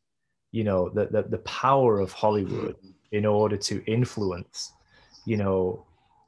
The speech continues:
Speaker 1: my nieces and nephews, right? They're, they're, they're young, they, they like to dress up all the time, right? But when they want to be a superhero,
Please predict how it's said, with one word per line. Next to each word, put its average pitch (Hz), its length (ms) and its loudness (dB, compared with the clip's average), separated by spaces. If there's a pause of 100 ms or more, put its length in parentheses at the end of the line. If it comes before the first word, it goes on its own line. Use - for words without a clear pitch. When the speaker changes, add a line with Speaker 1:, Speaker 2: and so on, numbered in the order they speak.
Speaker 1:
my 123 120 2
nieces 135 340 2
and 113 140 0
nephews, 104 500 -4
right? - 240 -6 (500)
They're, 110 240 2 (280)
they're, 107 280 2
they're 113 200 2
young, 113 300 4
they, 113 120 2
they 120 160 0
like 120 180 2
to 113 100 -4
dress 104 300 -2
up 101 120 -4 (120)
all 101 200 -2
the 95 80 -2
time, 92 320 -10
right? - 200 -10 (520)
But 117 100 -6
when 135 160 2
they 147 80 6
want 135 180 6
to 117 80 2
be 123 140 6
a 113 40 4
superhero, 95 840 -2